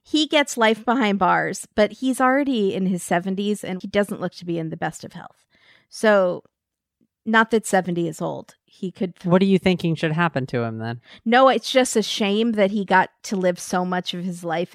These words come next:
Speaker 1: out free, being a millionaire.
Speaker 2: He got to do that.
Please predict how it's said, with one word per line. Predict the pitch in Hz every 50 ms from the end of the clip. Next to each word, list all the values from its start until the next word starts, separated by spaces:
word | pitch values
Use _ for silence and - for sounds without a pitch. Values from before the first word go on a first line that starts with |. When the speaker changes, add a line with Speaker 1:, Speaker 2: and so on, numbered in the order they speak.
| -
Speaker 1:
out | - 202 - 135 - -
free, | - - 175 160 139 170 214 190 - _ _ _ _ _ _ _ _ - -
being | - 202 185 175 180
a | 180
millionaire. | 180 175 180 185 190 185 180 170 165 139 104 113 87 196 208 - _ _ _ _ _ _ _ -
Speaker 2:
He | - 247
got | 226 262 254 247 -
to | 226 196
do | 175 190 196 180
that. | 170 180 170 143 135 135